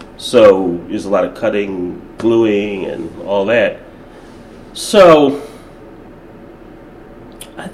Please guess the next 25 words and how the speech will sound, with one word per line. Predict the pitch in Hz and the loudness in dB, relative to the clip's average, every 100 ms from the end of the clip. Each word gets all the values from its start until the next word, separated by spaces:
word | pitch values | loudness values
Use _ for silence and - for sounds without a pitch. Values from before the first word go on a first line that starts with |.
| - - - | -20 -20 -6
think | - 92 - - - | -2 -2 -4 -14 -10
it, | 101 - | -10 -6
well, | 175 160 - | 0 0 2
one | 185 175 - | 2 2 -2
thing | 143 131 | -2 0
that | - | 0
happened | 123 113 - | -2 -4 -6
to | 107 | -8
me | 90 80 | -4 -4
a | |
while, | 87 95 120 | -4 -4 -4
this | 120 - | -6 -12
was | - | -10
a | 90 | -8
long | 98 117 110 | -4 -2 -2
time | 117 107 95 | -4 -6 -6
ago. | 90 87 | -8 -6
I | 87 | -4
got | 131 | 0
an | 95 - 98 | 0 -2 -2
anonymous | 113 123 110 82 - | 0 0 -2 -6 -6
email | 123 104 87 - | -2 0 0 -2
from | - - | -8 -12
some | - | -16
kid. | - - 180 - - | -12 -4 -2 -2 -8